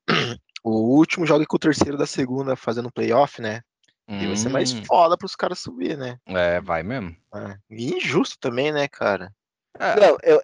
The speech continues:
Speaker 3: eu acho que, não, esse negócio do playoff aí que você tá falando, playoff não é assim. É, é, pelo menos na Premier League não é assim, tipo, ah, o
Speaker 2: Não,
Speaker 3: o
Speaker 2: não, na Premier League não, mas na Bundesliga é, Fernando.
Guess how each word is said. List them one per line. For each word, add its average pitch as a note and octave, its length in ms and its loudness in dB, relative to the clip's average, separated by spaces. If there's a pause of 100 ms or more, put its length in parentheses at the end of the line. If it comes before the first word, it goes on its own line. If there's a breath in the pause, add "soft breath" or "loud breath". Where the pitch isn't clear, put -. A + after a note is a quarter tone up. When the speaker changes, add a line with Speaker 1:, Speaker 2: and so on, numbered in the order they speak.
(100)
Speaker 3:
eu D#3 140 0
acho E3+ 180 2
que, F#3 160 4
não, F3 280 6
esse C3+ 260 -4
negócio F3+ 340 2
do F3+ 80 -2
playoff D#3 520 4
aí D#3+ 180 -2
que F3+ 140 -6
você E3 180 -4
tá D#3+ 100 4
falando, D3+ 640 4
playoff C3+ 400 4
não D#3+ 140 -2
é F#3 100 6
assim. B3+ 400 0 (320)
É, D3+ 100 4
é, B2 760 -4
pelo C#3+ 140 0
menos C#3+ 180 0
na - 100 4
Premier D3+ 400 2
League B2+ 220 -8
não F3 160 -2
é C4+ 80 8
assim, B3+ 300 -2
tipo, - 260 -2
ah, A#2+ 260 6
o A#2 160 -8
Speaker 2:
Não, F3+ 300 6
Speaker 3:
o - 20 4
Speaker 2:
não, D#3 220 6
na D3 80 4
Premier D#3 320 2
League D3+ 200 0
não, D#3+ 220 4
mas F3+ 200 2
na E3+ 160 4
Bundesliga C#3 640 -2
é, D3+ 120 4
Fernando. G2 380 -6